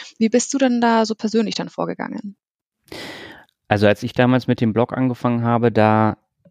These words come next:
Speaker 2: habe ich tatsächlich noch nie einen wirklichen Blog gehabt. Ich habe, äh, so ein Musik-Online-Magazin gehabt damals, da war ich dann auch Chefredakteur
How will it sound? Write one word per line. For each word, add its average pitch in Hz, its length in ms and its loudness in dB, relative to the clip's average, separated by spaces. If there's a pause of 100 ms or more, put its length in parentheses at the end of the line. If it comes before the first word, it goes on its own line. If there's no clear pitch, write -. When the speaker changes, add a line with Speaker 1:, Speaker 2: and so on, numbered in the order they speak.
(120)
Speaker 2:
habe 110 160 -2
ich 113 80 0
tatsächlich 120 480 -2
noch 113 120 2
nie 120 180 4
einen 123 200 4
wirklichen 113 380 -2
Blog 107 200 0
gehabt. 98 280 -4
Ich 95 100 -4
habe, - 180 -2
äh, 104 160 2
so 104 100 0
ein 101 400 -2 (200)
Musik-Online-Magazin 120 1400 0
gehabt 117 340 0
damals, 120 420 0
da 98 80 -4
war 101 80 4
ich 104 60 0
dann 92 140 -2
auch 90 80 -2
Chefredakteur 113 800 0